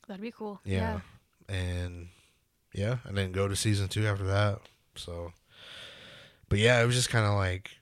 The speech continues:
Speaker 2: she hit me up in June, I think, the end of June or maybe the first of July. And she asked me, like, "Would you wanna be a part of this and film it?" And I was like,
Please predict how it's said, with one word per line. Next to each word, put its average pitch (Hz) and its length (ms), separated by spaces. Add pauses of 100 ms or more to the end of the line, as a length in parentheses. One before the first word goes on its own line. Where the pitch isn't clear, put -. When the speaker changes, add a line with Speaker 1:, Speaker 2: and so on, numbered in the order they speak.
(140)
Speaker 2:
she - 160
hit 117 120
me 113 100
up 113 120
in 92 140
June, 123 380
I 95 120
think, 120 500 (300)
the 101 200
end 113 100
of 113 80
June 113 320
or 87 200 (120)
maybe 95 180
the 92 80
first 98 260
of 98 60
July. 95 560 (1800)
And 92 280
she 101 160
asked 95 260
me, 92 100
like, 85 400 (280)
"Would 95 160
you 104 100
wanna 110 200
be 101 480
a 107 80
part 120 220
of 117 100
this 113 340
and 85 260 (240)
film 110 380
it?" 110 220
And 87 100
I 87 60
was 87 140
like, 90 260